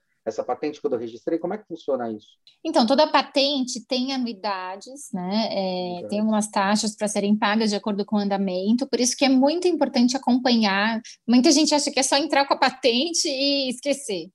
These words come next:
Speaker 2: mas na verdade não, porque se, se ela fizer isso, quando ela for ver, a patente já tá arquivada.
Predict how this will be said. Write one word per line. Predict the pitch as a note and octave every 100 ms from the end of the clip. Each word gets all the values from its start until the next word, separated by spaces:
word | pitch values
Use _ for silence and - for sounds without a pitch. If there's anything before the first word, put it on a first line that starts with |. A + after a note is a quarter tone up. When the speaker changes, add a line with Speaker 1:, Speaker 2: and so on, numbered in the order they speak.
| _
Speaker 2:
mas | G#3+ G#3
na | A3
verdade | A3 A#3 C4
não, | D#4+ B3+
porque | A#3 - A3
se, | B3 A#3
se | A3+
ela | B3
fizer | C4+ B3 B3+
isso, | B3 C4
quando | - C4
ela | C4
for | C4 B3+
ver, | A3 A3 A#3+ C#4+ C4+
a | A#3
patente | B3 A#3 B3
já | B3
tá | B3
arquivada. | A#3+ D4+ C4+ A3 F3+ E3+